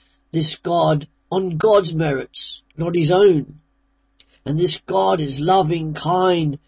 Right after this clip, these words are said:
and a preserver. This God fulfills the promises he makes. He gives strength in order to overcome the burdens faced by the psalmist.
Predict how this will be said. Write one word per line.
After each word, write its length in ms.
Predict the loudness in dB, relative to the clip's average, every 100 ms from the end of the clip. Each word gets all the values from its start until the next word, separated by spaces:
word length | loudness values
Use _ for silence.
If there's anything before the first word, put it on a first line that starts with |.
| _
and 100 | -6
a 80 | -6
preserver. 720 | -4 -4 4 6 6 4 -4 -8 _ _ _ _ _
This 160 | -8 -8
God 420 | -6 0 2 0
fulfills 520 | -2 -2 4 4 4
the 120 | -2 -4
promises 560 | -2 -2 0 0 0
he 140 | -2 -4
makes. 640 | -2 -2 -4 -10 -16 -18 _ _ -12
He 80 | -6
gives 260 | -2 -2 -2
strength 460 | -2 2 2 0
in 140 | -6 2
order 320 | 6 6 6
to 180 | 0 0
overcome 580 | 4 6 4 2 -2 0
the 100 | -4
burdens 580 | 2 4 4 2 -4 -4
faced 380 | 0 0 -2
by 160 | -4 -6
the 100 | -4
psalmist. 640 | -2 0 -2 -4 -10 -16